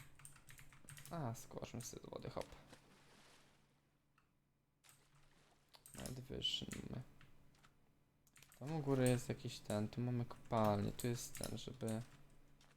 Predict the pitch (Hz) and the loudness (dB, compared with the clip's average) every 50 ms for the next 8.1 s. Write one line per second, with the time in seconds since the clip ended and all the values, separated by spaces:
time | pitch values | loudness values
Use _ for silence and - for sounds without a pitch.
0 | - - - - - - - - 127 123 120 120 123 - - - - - - - | -20 -20 -20 -20 -18 -18 -14 -10 -4 -2 -2 -2 -2 -2 -4 -4 -4 -4 -2 2
1 | 120 113 113 110 107 107 110 107 110 117 - - 107 101 - - 110 110 - - | 4 4 6 6 6 4 4 2 2 -2 -2 0 0 2 4 4 4 4 2 0
2 | - 147 170 - - - - - - - - - - - - - - - - - | 2 2 2 2 0 -6 -10 -12 -14 -16 -16 -16 -18 -18 -20 -20 -20 -18 -14 -14
3 | - - - - - - - - - - - - - - - - - - - - | -14 -14 -14 -16 -18 -16 -16 -18 -20 -20 -20 -20 -20 -20 -20 -20 -20 -20 -20 -20
4 | - _ _ - - - _ _ _ _ - - _ _ _ _ - - _ _ | -20 _ _ -20 -20 -20 _ _ _ _ -20 -20 _ _ _ _ -20 -20 _ _
5 | - - _ _ - - _ _ _ _ _ _ - - - - - - - - | -20 -20 _ _ -20 -20 _ _ _ _ _ _ -20 -20 -20 -20 -20 -18 -10 -6
6 | 127 147 160 156 147 - - - 123 120 113 110 - - 113 113 117 - - - | -4 -2 0 0 0 -2 0 2 2 2 2 2 0 2 2 2 2 0 -2 -6
7 | - - - - - 113 - 113 107 113 110 110 107 117 117 - - - - - | -6 -4 -4 -4 -4 -4 -2 -2 -2 0 0 0 0 -2 -4 -6 -8 -6 -2 -2
8 | 127 147 | -2 -2